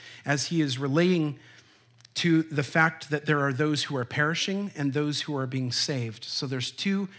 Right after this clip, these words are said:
people in the audience. There's those who are perishing, and they consider the cross foolishness.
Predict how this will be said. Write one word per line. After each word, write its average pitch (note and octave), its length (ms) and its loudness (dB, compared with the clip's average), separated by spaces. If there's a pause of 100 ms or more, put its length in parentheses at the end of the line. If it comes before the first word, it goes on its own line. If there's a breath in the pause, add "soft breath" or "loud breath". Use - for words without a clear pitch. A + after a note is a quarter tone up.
(140 loud breath)
people E3 380 0
in D3 100 4
the C#3+ 100 0
audience. C#3 480 -2
There's B2+ 320 -4 (280 loud breath)
those D#3+ 200 4
who F#3 80 0
are E3+ 80 2
perishing, E3+ 720 0 (340 loud breath)
and D3 180 4
they F#3 120 4
consider D#3+ 560 2
the C#3+ 100 -4
cross C3+ 640 -4
foolishness. D3+ 880 0